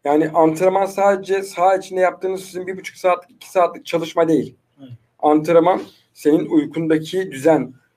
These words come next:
Speaker 1: beslenmendeki düzen, doğru beslenmen, e, akabinde dinlenmen, antrenman yaptıktan sonra dinlenme süren. Yani bunların hepsi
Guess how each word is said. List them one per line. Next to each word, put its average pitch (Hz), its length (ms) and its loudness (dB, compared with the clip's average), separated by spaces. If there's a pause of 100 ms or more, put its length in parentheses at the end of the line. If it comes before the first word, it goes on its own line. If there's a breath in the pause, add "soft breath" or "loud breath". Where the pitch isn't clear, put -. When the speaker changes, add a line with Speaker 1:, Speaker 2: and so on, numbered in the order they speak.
(140)
Speaker 1:
beslenmendeki 156 920 2
düzen, 143 400 0
doğru 139 300 2
beslenmen, 151 800 2 (460 soft breath)
e, 127 380 2
akabinde 165 800 0 (220 soft breath)
dinlenmen, 160 680 4
antrenman 147 480 0
yaptıktan 151 460 0
sonra 160 300 -2
dinlenme 151 440 0
süren. 147 500 -4 (580)
Yani 156 300 2
bunların 208 300 2
hepsi 220 480 0